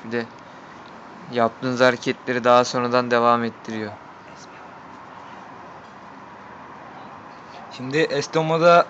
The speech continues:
Speaker 2: e, biraz daha kasma oluyordu. Hatırlıyorsanız.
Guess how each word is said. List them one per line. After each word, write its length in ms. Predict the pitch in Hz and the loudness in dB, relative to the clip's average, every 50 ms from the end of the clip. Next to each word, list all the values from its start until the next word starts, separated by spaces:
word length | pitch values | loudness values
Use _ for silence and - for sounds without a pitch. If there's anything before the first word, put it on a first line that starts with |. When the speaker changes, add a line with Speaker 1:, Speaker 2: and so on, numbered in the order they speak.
| - - - | -6 -4 -2
Speaker 2:
e, 360 | 131 131 131 131 131 117 113 | 0 2 2 2 0 -2 -4
biraz 320 | 127 131 143 147 143 131 127 | -2 0 2 2 2 4 6
daha 240 | 160 160 170 170 156 - - - | 6 6 6 6 4 0 -8 -10
kasma 360 | - - 135 127 - - 156 160 | -4 -2 -2 -2 -2 -2 0 0
oluyordu. 380 | 160 143 135 120 104 104 98 - - - - - - - - - - - - - - - - - - - - - - - | 0 2 0 -2 -4 -6 -8 -8 -12 -18 -20 -20 -20 -20 -20 -20 -20 -20 -20 -20 -20 -20 -20 -20 -20 -20 -20 -20 -18 -14
Hatırlıyorsanız. 840 | - 123 110 - 127 120 123 120 110 - 127 120 131 151 160 - - | -14 -12 -8 -8 -6 -6 -6 -6 -6 -6 -8 -8 -8 -8 -10 -10 -14